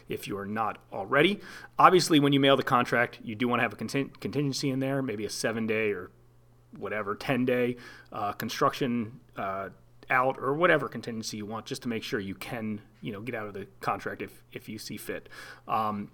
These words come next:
but that th-, being said, you know, make sure you know your numbers ahead of time, uh, so you have approximately what you can pay for the property, just so you're not sending somebody, you know, a super, super, super lowball offer. Make a reasonable offer, mail it out to 'em, use it as a marketing strategy,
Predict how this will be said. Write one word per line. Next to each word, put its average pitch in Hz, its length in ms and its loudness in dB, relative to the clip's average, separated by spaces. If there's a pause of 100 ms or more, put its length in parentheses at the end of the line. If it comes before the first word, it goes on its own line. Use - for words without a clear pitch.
but 139 120 0
that 151 120 8
th-, 160 220 2 (240)
being 139 220 6
said, 127 240 4
you 117 60 2
know, 120 100 2
make 117 180 0
sure 127 360 0 (280)
you 135 80 -4
know 131 80 2
your 127 140 4
numbers 113 280 0
ahead 123 200 2
of 123 80 -4
time, 127 340 2 (380)
uh, - 320 -8
so - 160 -4
you 110 160 0
have 117 120 0
approximately 127 520 0
what 110 180 -4
you - 80 -8
can 131 80 -6
pay 120 140 -4
for 104 100 -8
the 101 60 -8
property, 123 340 0
just 131 140 0
so 147 80 2
you're 123 160 2
not 123 320 -4
sending 117 340 -2
somebody, 107 300 -2
you 107 60 -2
know, 104 340 -4
a 117 180 -2
super, - 380 0
super, 123 260 -6
super 113 300 -10
lowball 104 360 -8
offer. 143 280 -4
Make 147 180 -2
a 147 60 2
reasonable 139 400 2
offer, 151 360 2 (680)
mail 131 340 4
it 143 80 6
out 120 160 4
to 135 100 0
'em, 147 120 0
use 117 280 -4
it 139 60 -4
as 143 160 2
a 143 60 0
marketing 120 680 -2
strategy, 120 680 -2